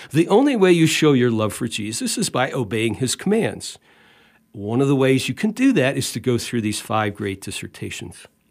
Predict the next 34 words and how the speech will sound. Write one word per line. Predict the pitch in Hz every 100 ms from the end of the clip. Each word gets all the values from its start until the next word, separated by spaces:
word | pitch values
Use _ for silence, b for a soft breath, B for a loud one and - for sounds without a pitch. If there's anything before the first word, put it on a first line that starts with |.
| _
I | 120
had | 120 123 113
a, | 104 98
uh, | 95
pastor | - 139 - 110
once | 101 -
who | 113 104
was | 98
listening | 123 - 117 101
to | -
me | 98 - _ -
teach | 117 110
on | 107 90
this, | 92 -
and | 98
he | 90
goes, | 80 80 - b b b b b -
"Oh, | 196
I | 196
don't | 202 190
need | 170
to | 135
study | - 151 131
that | 123 117
at | 113
all." | 101 87 -
And | -
I | 110
go, | 104
"Really?" | 262 269 104 _ _ _ _
He | 139
goes, | 139 - B B B
"Yeah, | 160 - - b b
I, | -